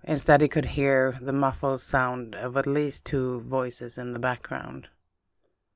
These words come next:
He later said to the police that it sounded like two people talking to each other in a pleasant manner. After some time, he could hear someone uttering the words, "Det är klart,"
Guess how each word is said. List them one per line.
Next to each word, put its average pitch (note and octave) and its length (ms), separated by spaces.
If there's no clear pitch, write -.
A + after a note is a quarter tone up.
He F#3 160
later E3 420
said C3+ 320
to C#3+ 100
the C3+ 120
police C3 420
that C#3 140
it C#3+ 80
sounded C#3+ 440
like C3+ 280
two D#3 220
people A#2+ 400
talking C3 460
to B2+ 120
each B2 220
other A#2+ 340
in B2+ 220
a B2 60
pleasant B2 500
manner. A#2+ 540
After E3 280
some D#3+ 240
time, C3 400
he C3 160
could C3 160
hear C3+ 260
someone B2 460
uttering B2 460
the B2 120
words, A#2+ 600
"Det E3+ 200
är - 40
klart," A#2+ 480